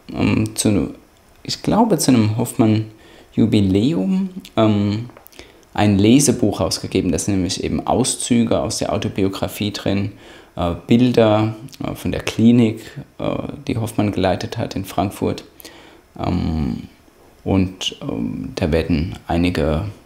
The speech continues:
Stationen seines Lebens noch mal so ein bisschen, äh, erklärt, achtundvierziger Revolution und Co. Mm, dazu kann ich nur sagen, dass, äh, es war mir ein bisschen zu glatt, äh, also es ist interessant, äh, man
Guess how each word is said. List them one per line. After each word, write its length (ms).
Stationen 500
seines 320
Lebens 320
noch 140
mal 120
so 80
ein 80
bisschen, 560
äh, 60
erklärt, 680
achtundvierziger 760
Revolution 440
und 120
Co. 340
Mm, 440
dazu 240
kann 140
ich 120
nur 120
sagen, 240
dass, 480
äh, 200
es 180
war 120
mir 100
ein 140
bisschen 360
zu 200
glatt, 720
äh, 20
also 480
es 100
ist 140
interessant, 880
äh, 100
man 440